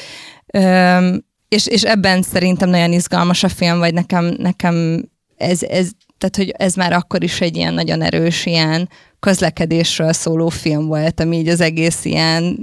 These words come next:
ö, clusterfuck élményt adja így Budapesttel kapcsolatban, vagy legalábbis akkor, és, ö, és szerintem így, ahogy most egyre szebbek lesznek a metróink, és egyre több metrónk lesz, most már, ö, egyre nosztalgikusabb lesz ez a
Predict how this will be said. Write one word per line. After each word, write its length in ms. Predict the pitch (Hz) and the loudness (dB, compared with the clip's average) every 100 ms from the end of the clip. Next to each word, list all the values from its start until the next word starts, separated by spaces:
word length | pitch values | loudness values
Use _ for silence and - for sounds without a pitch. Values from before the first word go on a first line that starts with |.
| 247 | -6
ö, 300 | - 175 170 - | -2 0 0 -2
clusterfuck 800 | 160 170 - 165 - 170 170 | -4 -4 -4 -4 -2 -4 -4
élményt 580 | - 170 175 170 175 180 | -6 -4 -2 -2 -2 -4
adja 580 | - 92 170 170 170 170 | -4 -4 -2 0 0 0
így 180 | - 185 | -2 -4
Budapesttel 580 | 175 175 - 180 - 180 | -2 -4 -4 -4 -2 -4
kapcsolatban, 720 | 190 185 202 190 185 202 202 - - - _ | -4 -4 0 0 0 0 -2 -6 -20 -20 _
vagy 100 | 190 | 0
legalábbis 500 | 175 175 165 170 - | 2 2 2 0 -2
akkor, 360 | 196 - 185 | -4 0 2
és, 340 | 180 170 - - | 2 0 -2 0
ö, 380 | 170 160 156 156 | 2 2 2 0
és 260 | - 180 | -4 -4
szerintem 380 | - 175 170 165 | -4 -4 -4 -2
így, 200 | 165 165 | -2 -4
ahogy 360 | - 180 180 175 | -2 0 0 0
most 280 | 180 180 - - | -2 -4 -6 -12
egyre 300 | - 185 185 | -6 -4 -4
szebbek 380 | 175 240 226 233 | -2 -2 -2 0
lesznek 320 | 214 202 220 | -2 0 -2
a 40 | 196 | 0
metróink, 560 | 214 226 208 196 190 | 0 0 0 0 0
és 100 | 185 | 0
egyre 200 | 185 185 | 0 0
több 180 | 196 180 | 0 0
metrónk 440 | 185 196 180 175 | 0 0 -2 -2
lesz, 220 | 190 185 - | -4 -6 -6
most 200 | 185 - | -8 -6
már, 260 | 180 180 | -4 -2
ö, 180 | 180 180 190 - - - - _ | -2 -2 -6 -10 -20 -20 -20 _
egyre 180 | 185 175 | -2 0
nosztalgikusabb 880 | 170 - 160 175 175 - - 165 165 | 0 -2 -2 0 -2 -2 -2 -2 -2
lesz 260 | 175 - | -4 -4
ez 140 | 175 175 | -4 -2
a 180 | 165 | -2